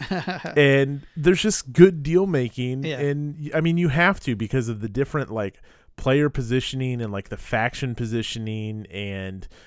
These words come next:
Speaker 2: you know, like, there's gotta be some politicking going on because you've gotta, you gotta deal with the, um, the threat from everything north of the wall. Um, good, solid, um, not your typical Hexen ha-,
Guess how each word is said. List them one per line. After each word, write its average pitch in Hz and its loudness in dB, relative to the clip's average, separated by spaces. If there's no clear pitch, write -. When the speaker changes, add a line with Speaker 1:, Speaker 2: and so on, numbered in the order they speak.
Speaker 2:
you 117 -4
know, 110 2
like, 95 -4
there's 120 -4
gotta 127 0
be 127 0
some 117 -6
politicking 107 -4
going 90 -8
on 151 2
because 117 -6
you've 98 -8
gotta, 101 -2
you 98 -12
gotta 104 -4
deal 104 -6
with 98 -10
the, 90 -6
um, 85 -8
the 104 -8
threat 107 -4
from 107 -6
everything 98 -8
north 92 -8
of 85 -10
the 87 -8
wall. 143 2
Um, - -4
good, 143 4
solid, 127 0
um, 127 -2
not 135 -4
your 135 -6
typical 127 0
Hexen 120 -2
ha-, 113 -2